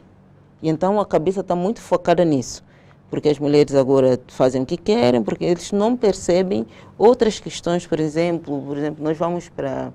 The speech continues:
P M I, a P M I não tem um, digamos, como é que chamamos isso? O, eh,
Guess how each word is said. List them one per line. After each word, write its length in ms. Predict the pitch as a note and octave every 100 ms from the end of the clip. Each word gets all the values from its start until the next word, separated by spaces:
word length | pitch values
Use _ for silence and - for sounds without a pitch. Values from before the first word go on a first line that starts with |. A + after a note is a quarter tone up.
| - - - -
P 100 | -
M 420 | D#3+ D#3+ E3 G3 G3+
I, 40 |
a 120 | E3+
P 140 | D#3 F3
M 300 | F3+ F#3 F3+
I 40 |
não 160 | F3 D#3
tem 280 | D#3+ E3+
um, 560 | E3+ E3+ E3 E3 D#3+ D#3 D#3 D#3 -
digamos, 720 | - C3+ D3 D3+ D3 D3 C#3+ - - - - - -
como 140 | D#3
é 80 | D#3+
que 180 | D#3 D#3
chamamos 440 | - C#3 C#3 C#3
isso? 280 | C3 B2 -
O, 220 | - C3
eh, 380 | C3 C3 C3 B2+